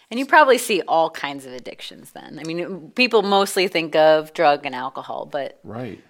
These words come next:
Speaker 2: right.
Speaker 1: obviously there's others too.
Speaker 2: Yeah, um, so there, there's chemical, and yet there's also behavioral addictions, or we kinda tend to call 'em process addictions. So the process addictions are more like, uh, gambling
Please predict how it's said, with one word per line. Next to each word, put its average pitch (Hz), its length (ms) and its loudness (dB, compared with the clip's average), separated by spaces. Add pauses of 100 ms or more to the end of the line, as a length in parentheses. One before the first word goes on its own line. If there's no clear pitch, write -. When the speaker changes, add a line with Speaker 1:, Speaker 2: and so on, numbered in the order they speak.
Speaker 2:
right. 101 180 -12
Speaker 1:
obviously 151 380 -10
there's 139 220 -14
others 131 380 -12
too. - 300 -16 (140)
Speaker 2:
Yeah, 123 440 -6
um, 104 280 -6
so 135 160 -2
there, 143 160 0
there's 131 280 2
chemical, 143 440 -2
and 110 100 -2
yet 110 200 0
there's 104 200 -8
also 104 320 -4
behavioral 95 640 -6
addictions, 90 460 -12
or 90 100 -14
we 87 140 -12
kinda 85 280 -16
tend 90 280 -14
to 87 60 -14
call 80 220 -16
'em 78 60 -18
process - 600 -16
addictions. - 680 -18 (380)
So 104 340 0
the 92 180 -6
process 123 500 0
addictions 95 420 -8
are 92 100 -8
more 92 240 -4
like, 85 380 -12
uh, 87 260 -8
gambling 90 580 -10